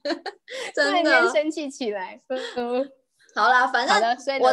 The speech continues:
Speaker 1: 听到的也是，就像你刚刚说被骗钱的，但这个故事还蛮有名的。这个故事是我来土耳其之前在网络上看到，就无聊，然后就搜寻了一下土耳其的新闻，很久，大概十年前有了吧。然后就反正就是那个时候，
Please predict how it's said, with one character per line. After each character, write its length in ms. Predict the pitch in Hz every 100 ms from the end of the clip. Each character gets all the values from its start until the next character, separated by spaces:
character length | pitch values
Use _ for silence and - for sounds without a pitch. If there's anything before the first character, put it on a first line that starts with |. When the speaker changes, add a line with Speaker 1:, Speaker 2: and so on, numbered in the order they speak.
| 240
Speaker 1:
听 240 | 339 349
到 180 | 370 285
的 120 | 233
也 100 | 294
是， 360 | 254 311 285 233
就 120 | 262
像 220 | 277 262
你 60 | 185
刚 160 | 196 202
刚 100 | 240
说 180 | 220
被 180 | 214 202
骗 440 | 196 - 185 147 - -
钱 320 | - 143 135
的， 160 | - 131
但 160 | 285 440
这 120 | 415
个 180 | 320 262
故 180 | 359 294
事 140 | 311
还 140 | 262
蛮 180 | 202 185
有 140 | 196 147
名 200 | 135 127
的。 80 |
这 140 | 196 349
个 100 | 285
故 120 | 302
事 140 | 302 302
是 140 | 330
我 160 | 226 156
来 160 | 151
土 180 | 175 208
耳 140 | 220 175
其 160 | 160
之 180 | - 190
前 220 | 185 156
在 100 | 170 170
网 140 | 143
络 60 | -
上 100 | 160 151 _
看 240 | - 143
到， 160 | 139 143
就 260 | 208 170 - -
无 180 | 175 180
聊， 160 | 160
然 80 | 147
后 80 | 165
就 140 | 196
搜 240 | 202 170 180
寻 220 | 147 143
了 40 |
一 60 | 143
下 180 | 175 156
土 160 | - 139
耳 120 | 123
其 300 | - 123 120
的 220 | 120 95
新 260 | - - 135
闻， 140 | - -
很 180 | 208 254
久， 180 | 262 165
大 80 | 202
概 100 | 240
十 260 | - - 165 175 180 180
年 220 | 147 123
前 320 | - 147 139
有 120 | 143
了 160 | 101 101
吧。 80 | 101 - _ _ -
然 160 | 202
后 120 | 302
就 140 | 285 320
反 160 | 226
正 80 | 226
就 80 | 285
是 60 | 294
那 100 | 247
个 80 |
时 220 | 233 - 208
候， 240 | 240